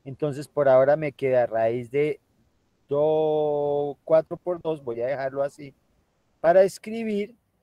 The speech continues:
perdón, dos por, esto es un dos por la raíz de cuatro por la raíz de dos. Perdón que no escriba más abajo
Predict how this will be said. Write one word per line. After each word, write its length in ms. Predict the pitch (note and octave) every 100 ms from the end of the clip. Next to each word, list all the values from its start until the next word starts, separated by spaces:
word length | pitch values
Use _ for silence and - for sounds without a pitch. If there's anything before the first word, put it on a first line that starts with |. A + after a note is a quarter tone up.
| -
perdón, 480 | G#2 G2 A#2+ C#3 - - _ _ _ - -
dos 840 | C3 D#3 E3 E3 E3+ D#3+ - - _ _ _ _ -
por, 360 | G#2 A#2 A#2+ -
esto 200 | A2+ C3+
es 80 | C#3+
un 140 | C3
dos 400 | C#3+ D#3+ D#3+ - -
por 120 | B2
la 160 | A#2+ A2
raíz 460 | G#2 G#2 A#2 A#2
de 220 | B2 A#2+ - _ _ _ -
cuatro 600 | D#3 E3 E3 - E3 D#3+ _ -
por 220 | D#3+ D#3+
la 180 | D#3+ D3+
raíz 480 | D#3 D#3+ D3+ C#3
de 300 | C3 D3 D3 _ _ _ _ _ _ _ _ _ -
dos. 360 | D3 B2 - - - - - _
Perdón 320 | D3+ C#3+ D#3+
que 160 | - F#3+
no 140 | F#3+
escriba 440 | G3 - G3+ F#3+ F#3
más 240 | F3+ F3+
abajo 380 | F#3 F3+ F3+ G#3